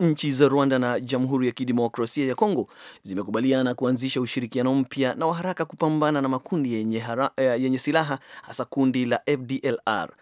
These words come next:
Kuwepo kwa kundi hilo mashariki mwa D R C kumekuwa kiini cha kutoelewana baina ya nchi hizo mbili kwa zaidi ya miongo miwili sasa. Mawaziri wa ulinzi wa Rwanda na D R C wameyasema hayo wakiwa mjini Kigali, Rwanda, kwenye kikao chao cha siku moja.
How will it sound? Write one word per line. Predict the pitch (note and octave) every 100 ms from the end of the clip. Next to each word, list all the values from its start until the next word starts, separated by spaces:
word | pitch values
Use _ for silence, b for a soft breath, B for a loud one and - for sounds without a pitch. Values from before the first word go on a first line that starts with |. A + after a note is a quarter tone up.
| b b b -
Kuwepo | - -
kwa | A#3+
kundi | G3+ F#3+
hilo | F#3 F#3+ D#3+
mashariki | D3 C#3 C#3+ - C3+
mwa | B2+
D | B2+ A#2+
R | A2+
C | - F#3 D3+ - b b
kumekuwa | - G2 - B2
kiini | - B2 C3
cha | A#2+
kutoelewana | B2 C3 B2 A#2+ B2 A#2+
baina | A#2+ B2+ B2
ya | A#2
nchi | A#2+ A#2+
hizo | A#2+ B2
mbili | A#2+ C3+ C#3+ C#3
kwa | - C3
zaidi | B2+ C3
ya | A#2+
miongo | A#2 A#2+ A2+
miwili | A2 G#2+ F2+ F2+
sasa. | - G#2 - - - B B B B B B
Mawaziri | D#2+ F2+ A2 B2
wa | B2 A#2+
ulinzi | B2 C#3 C3 B2+
wa | C3+ B2+
Rwanda | C3 C3 C3+
na | C#3 C3+
D | C#3
R | C3 C3
C | - E3 - b b b
wameyasema | - G2+ - C#3 C#3
hayo | F3+ E3+ E3
wakiwa | D#3 E3 E3+
mjini | C#3 D#3+ D#3
Kigali, | C#3+ D#3 C#3 D#3 F2+ C#2+
Rwanda, | F#2 B2+ C3+ C3+ C#3 b b
kwenye | - F2+
kikao | - B2 C3
chao | C3+ - C3+ A#2+
cha | A2+ B2
siku | A#2 -
moja. | A#2 A2+ G#2